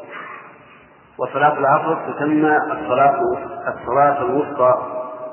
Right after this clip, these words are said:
أي الفضلى، كما سماها النبي صلى الله عليه وعلى آله وسلم بذلك.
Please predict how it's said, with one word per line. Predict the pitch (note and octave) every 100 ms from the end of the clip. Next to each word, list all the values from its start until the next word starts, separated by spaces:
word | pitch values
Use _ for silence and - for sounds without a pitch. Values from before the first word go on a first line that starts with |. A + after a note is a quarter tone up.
| - - - - - -
أي | C#3
الفضلى، | C3+ D3 D3+ A#2+ G2 - - - - - - - - - - - - - - - - - _ - - -
كما | C#3 C#3 C#3
سماها | B2+ C3+
النبي | B2+ B2 B2+ A#2+
صلى | A#2+
الله | A#2+ B2+ A#2+ A#2
عليه | A#2+ A#2+ A2+
وعلى | A2+ A2+ A2+ B2
آله | A#2 G#2+
وسلم | A2 C3+ B2+ A2+
بذلك. | A#2+ C3 G2 - -